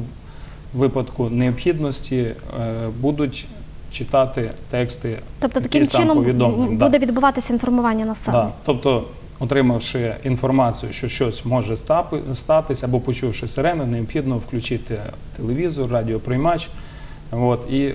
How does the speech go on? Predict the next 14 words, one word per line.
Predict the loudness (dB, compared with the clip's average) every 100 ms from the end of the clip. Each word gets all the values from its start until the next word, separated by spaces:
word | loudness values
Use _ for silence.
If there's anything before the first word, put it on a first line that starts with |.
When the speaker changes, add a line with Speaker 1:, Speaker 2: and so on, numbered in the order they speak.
| 0
Speaker 1:
вислухати, | 0 0 -4 -6 -6 -6 -6
звичайно, | -6 -6 -2 0 0 -2 -6 -10 -14 -2
те, | 0 0
що | -2 -6 -6
скаже | -4 -2 -2 -2
диктор. | -2 -4 -6 -6
Ну, | -4 -2 -2
а |
далі | 2 2 2
вже | -2 -2 -2
в |
залежності | 0 0 0 -2 -4
від | -4 -2
ситуації, | -4 0 0 0 -2